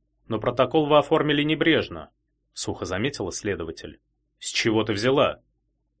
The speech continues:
«Я заметила, что девушки понятые имеют постоянную прописку в других городах,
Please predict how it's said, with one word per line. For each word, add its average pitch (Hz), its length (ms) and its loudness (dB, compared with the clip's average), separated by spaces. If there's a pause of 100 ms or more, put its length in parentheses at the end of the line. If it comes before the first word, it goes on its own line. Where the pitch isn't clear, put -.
(100)
«Я 117 160 2
заметила, 151 480 2
что - 180 -4
девушки 131 380 -2
понятые 143 680 0
имеют 143 260 -2
постоянную 139 540 0
прописку 147 500 -2
в 120 60 -8
других 135 320 -2
городах, 151 540 2